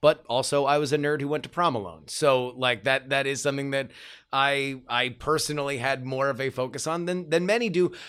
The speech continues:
However, I, I think that there is a lot of issues, like I said before, that, that are more pressing now than, let's say, the issues that were top of mind for the two thousand election, where, where you were talking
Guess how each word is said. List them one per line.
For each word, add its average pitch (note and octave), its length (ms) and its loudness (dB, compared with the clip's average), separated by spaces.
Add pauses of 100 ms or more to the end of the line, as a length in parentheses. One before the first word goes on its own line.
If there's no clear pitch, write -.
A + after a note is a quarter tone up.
However, C4 480 4 (340)
I, E3+ 160 -2
I G3+ 100 0
think A3 180 0
that G3+ 100 -2
there A3 160 8
is A3+ 120 2
a G#3+ 60 8
lot F#3 220 6
of E3 80 -2
issues, C3+ 340 0
like C#3+ 140 0
I D3+ 80 0
said D3+ 180 0
before, C3 540 0
that, C3 380 -2
that C3+ 300 -4
are D#3+ 300 6
more C#3+ 400 4
pressing D#3 640 -2
now B2+ 360 0
than, B2 280 -2
let's B2+ 240 -4
say, B2+ 640 -2
the A#2 200 -6
issues B2 360 -4
that A#2+ 120 -2
were A2+ 160 -2
top A2+ 280 0
of G2+ 120 -4
mind G#2+ 380 -4
for A#2 100 -2
the G2+ 100 -4
two A#2+ 200 -6
thousand F#2+ 400 -6
election, E2 420 -14 (200)
where, G#2 180 -6
where G#2+ 160 -6
you G#2+ 200 -8
were G#2+ 200 -6
talking A2+ 540 -4